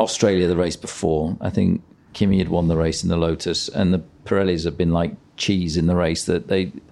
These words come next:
you had to look after them so cautiously. And so we were very concerned about burning out the tyres.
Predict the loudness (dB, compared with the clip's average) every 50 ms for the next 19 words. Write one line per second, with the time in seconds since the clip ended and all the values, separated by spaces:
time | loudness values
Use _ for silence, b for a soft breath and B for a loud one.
0 | B B B B B B B B B -2 0 0 2 2 0 0 2 2 2 2
1 | 2 2 0 0 0 0 -2 0 2 2 2 2 0 0 0 0 0 -2 -2 -2
2 | 0 0 0 0 -2 -4 -4 -4 -2 -4 -4 -4 -4 -8 -14 -20 B B B B
3 | B B B B B B B -4 0 0 0 2 2 2 2 4 4 4 2 2
4 | 4 4 4 4 2 2 0 0 2 0 2 2 2 0 0 0 0 0 2 2
5 | 0 0 -2 -4 -8 _ _ _ -2 0 2 4 4 4 4 4 4 4 4 2
6 | 2 0 -2 -8 -18 _ -20 _ _ -14 -6 -6 -4 0 2 2 2 2 0 -2
7 | -4 -6 -8 -10